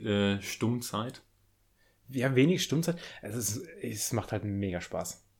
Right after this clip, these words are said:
Speaker 2: <laughs> Es, es macht halt mega Spaß. Ähm, deswegen,
Speaker 1: Ja.
Speaker 2: wie, wie,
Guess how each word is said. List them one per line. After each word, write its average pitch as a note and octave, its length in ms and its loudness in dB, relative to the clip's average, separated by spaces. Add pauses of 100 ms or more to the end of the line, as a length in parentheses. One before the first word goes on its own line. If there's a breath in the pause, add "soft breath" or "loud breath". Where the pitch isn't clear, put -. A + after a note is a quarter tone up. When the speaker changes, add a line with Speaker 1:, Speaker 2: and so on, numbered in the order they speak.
(160)
Speaker 2:
<laughs> - 500 -2 (260)
Es, F3+ 300 12
es - 380 4
macht B2 360 0
halt G#2 140 -2
mega G2+ 400 -4
Spaß. - 440 -8 (920 loud breath)
Ähm, A#2 880 4
deswegen, F3+ 640 -2 (960)
Speaker 1:
Ja. G2+ 200 -2
Speaker 2:
wie, F#2 160 -4
wie, F#2 100 -4